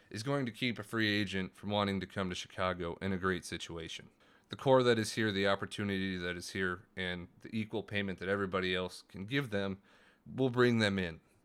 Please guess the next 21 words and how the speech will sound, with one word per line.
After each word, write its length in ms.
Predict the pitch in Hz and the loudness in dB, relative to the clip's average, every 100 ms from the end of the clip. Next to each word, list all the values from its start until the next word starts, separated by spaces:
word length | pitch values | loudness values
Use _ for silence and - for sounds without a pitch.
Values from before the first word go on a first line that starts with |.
| _ | _
And 100 | 110 | 0
I 120 | 110 107 | 0 0
think 260 | 113 107 | -4 -2
we're 80 | 104 | -4
building 400 | 95 101 95 87 | -2 -2 -2 -8
towards 360 | - 85 - - | -10 -14 -16 -20
that. 140 | 67 _ | -20 _
So 540 | - - 107 101 98 - _ | -12 -4 0 0 0 -4 _
hopefully 420 | - 143 131 127 120 | -6 -6 -2 0 0
the 100 | 101 | 0
Bulls 280 | 110 107 | 0 0
get 160 | 110 104 | 0 -4
these 200 | 104 95 | -6 -6
trades 360 | - 107 95 90 | -2 -2 -2 -2
done. 400 | 101 101 104 92 | 2 2 2 -2
The 60 | |
trade 300 | - 107 104 | -2 -2 2
deadline 680 | 98 101 98 98 98 98 - | 4 2 2 2 2 0 -4
is 460 | 90 92 90 85 - | -4 -2 -2 -6 -8
February 640 | - 95 101 98 98 92 87 | -4 -2 -2 0 0 0 -2
seventh. 600 | - 98 98 101 98 | -4 -2 0 -2 -6